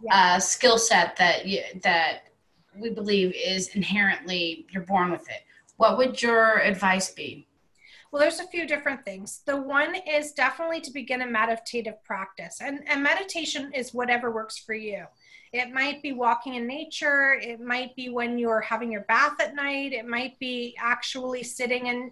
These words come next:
Speaker 1: and doing a chant of some sort. So any sort of meditative practice where you can learn to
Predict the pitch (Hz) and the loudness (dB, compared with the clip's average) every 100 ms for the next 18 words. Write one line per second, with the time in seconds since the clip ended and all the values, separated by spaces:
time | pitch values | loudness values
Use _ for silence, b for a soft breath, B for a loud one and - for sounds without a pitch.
0 | - 262 240 247 247 247 247 - 330 339 | -10 -8 -6 -4 -4 -4 -6 -4 -2 -2
1 | 320 240 220 202 - 170 165 b b b | -4 -8 -8 -8 -10 -10 -10 b b b
2 | b b - - 285 277 269 262 - _ | b b -12 2 4 6 4 0 -8 _
3 | _ 269 302 339 320 320 302 277 262 269 | _ 2 4 4 0 4 4 4 0 0
4 | 254 254 254 - 226 226 277 262 262 240 | -4 -6 -8 0 0 0 -4 -6 -2 -2
5 | 220 233 285 330 - 339 285 262 254 247 | -2 -4 -4 -6 -4 -4 -2 -2 -2 -4